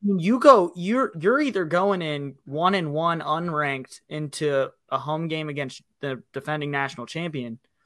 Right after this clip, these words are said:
or if you were able to pull off a win in Arkansas, you're two and oh. I think easy top twenty-five. We got a ranked game at Willie B against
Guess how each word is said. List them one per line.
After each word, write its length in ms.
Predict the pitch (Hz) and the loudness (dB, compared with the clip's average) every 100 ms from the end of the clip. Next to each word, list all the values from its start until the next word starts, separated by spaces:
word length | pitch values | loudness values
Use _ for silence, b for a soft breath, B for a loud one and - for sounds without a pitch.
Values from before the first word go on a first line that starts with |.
| _ _ - | _ _ -2
or 240 | 160 180 | 6 8
if 140 | 156 139 | 8 2
you 160 | 147 208 | 2 4
were 120 | 190 | 4
able 300 | 185 160 160 | 2 0 -6
to 100 | - | -10
pull 280 | - 170 160 | -2 2 4
off 220 | 151 143 | 4 2
a 60 | |
win 240 | 135 151 151 | -4 -4 -2
in 120 | 139 | 2
Arkansas, 680 | 156 170 135 120 127 120 113 _ _ _ _ | 2 2 -2 -4 -2 -2 -4 _ _ _ _
you're 140 | 143 | -8
two 340 | 131 - 190 196 | -6 0 2 4
and 80 | 175 | 2
oh. 360 | 139 127 131 - _ - | 2 0 -4 -12 _ 4
I 160 | 156 | 6
think 320 | 160 151 135 - - | 4 -2 -6 -10 -8
easy 360 | 175 165 170 | -4 -2 -4
top 280 | 165 151 147 | 0 0 0
twenty-five. 680 | - 147 131 - 156 139 123 - b - | -4 -6 -4 2 4 4 2 -6 b -8
We 120 | 151 | 0
got 180 | 165 143 | 2 2
a 60 | |
ranked 420 | 131 143 143 - 127 | 0 -4 -4 -8 -6
game 380 | 147 135 123 | -4 -4 -4
at 140 | 123 127 | -6 -2
Willie 260 | 135 127 | -2 -2
B 400 | 110 139 120 107 _ _ | -4 -4 -4 -8 _ _
against 580 | 131 123 117 - - | -6 -6 -8 -10 -16